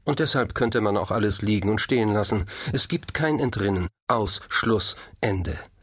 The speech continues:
Das ist schrecklich. Aber andererseits kein Grund, das Elend nicht aufzuschreiben. Wie gut, dass es Reporter gibt. Was schreibt unser Reporter?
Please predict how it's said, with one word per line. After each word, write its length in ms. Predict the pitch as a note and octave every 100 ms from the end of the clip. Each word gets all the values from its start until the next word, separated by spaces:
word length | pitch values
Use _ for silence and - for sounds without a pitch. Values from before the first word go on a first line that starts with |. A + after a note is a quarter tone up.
| _ _ _ _ -
Das 180 | B2+
ist 200 | G#2 -
schrecklich. 560 | - - - - - - - _ _ - - - D3
Aber 240 | C#3 D3
andererseits 520 | E3 D3+ C3 C3+ D3
kein 220 | - C#3 A#2+
Grund, 460 | A2+ A#2 A2 -
das 180 | C#3 - -
Elend 460 | A#2+ G#2 G2+ G2
nicht 260 | A#2 - -
aufzuschreiben. 760 | C#3+ - F#2 - F#2+ F#2 G2 - _ _ _ _ _ _ -
Wie 180 | C#3
gut, 340 | C3+ G#3 - - D3
dass 120 | -
es 220 | C#3 -
Reporter 460 | D#3 - F#2 F2 F2
gibt. 260 | E2+ - - _ _ _ _ - - -
Was 200 | - F3+
schreibt 520 | - C3+ B2+ G2+ - -
unser 340 | G#2+ G2 G2
Reporter? 500 | G#2+ - A2 G#2 F#2+